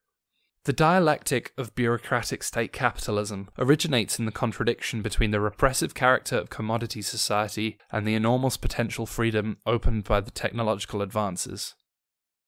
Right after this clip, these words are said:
The dialectic of bureaucratic state capitalism originates in the contradiction between the repressive character of commodity society and the enormous potential freedom opened by technological advance.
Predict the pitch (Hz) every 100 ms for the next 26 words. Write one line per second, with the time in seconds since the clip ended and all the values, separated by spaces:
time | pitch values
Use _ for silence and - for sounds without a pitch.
0 | _ _ _ - 143 156 185 170 170 -
1 | 123 117 - 113 110 - 107 107 - 117
2 | 110 - 104 - 113 104 - 110 - 113
3 | 160 165 127 113 - 117 110 - 127 120
4 | 123 147 - 113 104 107 - 104 104 110
5 | - 135 131 - 143 131 127 - 110 -
6 | 110 - 120 120 123 - 104 - - 101
7 | 101 - 101 98 - 113 113 110 120 139
8 | 131 - - 123 - 117 - 131 120 101
9 | 107 104 - 104 101 - 110 120 110 104
10 | - 110 98 101 117 101 - -